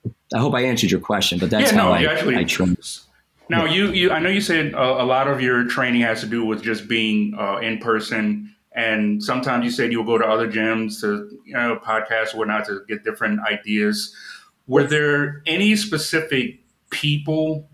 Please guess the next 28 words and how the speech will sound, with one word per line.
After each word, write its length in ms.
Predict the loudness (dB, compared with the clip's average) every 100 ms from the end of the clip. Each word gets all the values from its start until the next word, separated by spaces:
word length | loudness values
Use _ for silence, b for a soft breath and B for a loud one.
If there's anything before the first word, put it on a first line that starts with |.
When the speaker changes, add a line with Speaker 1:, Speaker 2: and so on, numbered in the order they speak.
| _ -4
Speaker 2:
rather 300 | -2 0 0
be 160 | 2
online, 640 | 2 2 2 2 2 2
rather 260 | 2 2 0
be 680 | -4 -10 -4 -2 -2 -4 -8
personal 360 | -4 -4 -2 -2
mentors, 520 | -2 -2 0 0 0
people 260 | -4 -4 -2
you 160 | 0
work 220 | 0 0
with, 320 | 0 0 -2 B B B -6
people 240 | -4 0
that 240 | -2 -2 0
you 80 |
know 280 | 2 2 2
of? 320 | 2 2 0 -8 b b _
Were 120 | -2
there 100 | -2
people 260 | 0 -2 0
that 160 | -2
kinda 220 | -2 -2 0
had 200 | 0 0
an 120 | 0
influence 600 | -2 -4 -6 -4 -4 -4
in, 220 | -4 -6 _
in 160 | -2 0
you 280 | 0 0 0
and 320 | 0 -2